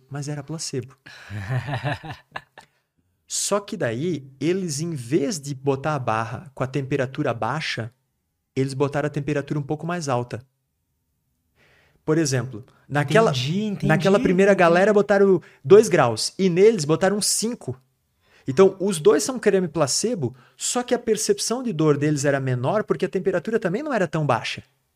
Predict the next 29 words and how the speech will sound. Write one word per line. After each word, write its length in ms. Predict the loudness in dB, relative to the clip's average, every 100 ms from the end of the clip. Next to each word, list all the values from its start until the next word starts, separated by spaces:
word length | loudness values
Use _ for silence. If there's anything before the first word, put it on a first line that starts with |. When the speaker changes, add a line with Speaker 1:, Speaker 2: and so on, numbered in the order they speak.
| _ _
Speaker 2:
Ou 80 | -12
seja, 200 | -6 -4
eles 120 | -2
estavam 400 | -4 -4 -4 -4
acreditando 680 | -4 -4 -4 -6 -6 -4 -4
que 60 | -4
aquele 200 | -6 -8
creme 320 | -8 -6 -4
realmente 240 | -4 -6
Speaker 1:
Que, 80 | -8
Speaker 2:
funcionava. 260 | -10 -12 -4
Speaker 1:
que 80 | -4
era 140 | -4
funcionar. 480 | -8 -10 -8 -10 -8
Então, 280 | -4 -2 -4
o 120 | -6
que 120 | -6 -4
que 60 |
eles 140 | -4 -4
queriam? 300 | -2 0 0
Eles 120 | 0
queriam 280 | -2 -2 -4
produzir 680 | -2 -2 -2 -2 -2 -4
uma 140 | -4 -4
expectativa 720 | -4 -4 -2 -4 -4 -4 -4
falsa 580 | -4 -2 -2 -2 -4 -4
nesses 880 | -4 -2 -2 -2 -2 -4 -6 -6 -10 _ _ _ _
fu-, 180 | -12 -12 -14 -20 -20 -20 _ -6
médicos, 800 | 0 4 4 2 -4 -4 -6